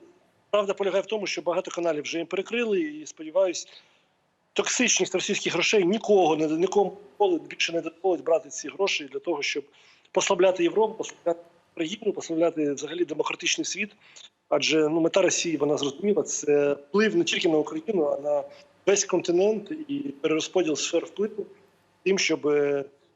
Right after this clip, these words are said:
зруйнувати цей порядок, який виник після розпаду Радянського Союзу і після Другої світової війни, фактично.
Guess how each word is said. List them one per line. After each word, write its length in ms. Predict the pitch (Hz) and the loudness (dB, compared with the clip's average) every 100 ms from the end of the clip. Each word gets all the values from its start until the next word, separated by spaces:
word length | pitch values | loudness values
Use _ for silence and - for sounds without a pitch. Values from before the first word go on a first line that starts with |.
| - | -6
зруйнувати 720 | 139 190 180 175 214 208 165 | 2 4 4 4 2 2 -2
цей 260 | - - - _ | -4 -14 -16 _
порядок, 360 | 202 214 208 151 | 2 2 0 -4
який 220 | 143 151 | -6 -4
виник 180 | 170 180 - | -4 -4 -10
після 260 | _ _ 151 | _ _ -2
розпаду 380 | 170 165 151 147 | 0 -2 -2 -2
Радянського 440 | 160 214 214 220 | 2 2 2 0
Союзу 440 | - 190 202 170 160 | 0 -2 -2 -2 -6
і 220 | 160 175 | -10 -10
після 260 | 175 - | -6 -4
Другої 220 | 151 160 151 | -4 -4 -4
світової 380 | - 151 156 | -6 -2 -2
війни, 200 | 170 175 | 0 -2
фактично. 460 | - - 131 - | -4 -10 -6 -6